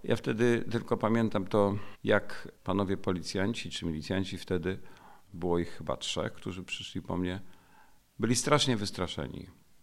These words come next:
Znacznie bardziej niż ja. Ja byłem zszokowany, bo to był środek nocy, rzeczywiście była chyba dwunasta albo pierwsza. A oni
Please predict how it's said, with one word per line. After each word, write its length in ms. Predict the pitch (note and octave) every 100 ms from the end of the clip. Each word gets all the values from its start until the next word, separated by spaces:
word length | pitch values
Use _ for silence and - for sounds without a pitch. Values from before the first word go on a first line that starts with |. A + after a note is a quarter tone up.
| -
Znacznie 380 | G#2+ C3+ - D3+
bardziej 320 | B2 A#2 G#2
niż 200 | F#2+ -
ja. 120 | - - - - - - - - - - - -
Ja 300 | B2+ G#2+ A#2+
byłem 580 | A2+ A2 A2 A2 G#2+ F#2+ - -
zszokowany, 640 | - - G2+ F#2 D#2+ D#2+
bo 100 | F2
to 100 | -
był 140 | E2+ E2+
środek 400 | - F2 D#2 F2
nocy, 480 | C#2 - F2+ G2
rzeczywiście 340 | F#2+ F#2 D#2+ D#2+
była 160 | D#2
chyba 200 | D2+ D2+
dwunasta 540 | C#2+ D2+ C2+ - - -
albo 220 | D2 - -
pierwsza. 400 | - - - - -
A 460 | G2+ G2 F#2+ F#2+ G2+ - - -
oni 540 | G#2 F#2 F#2 A#2 D3+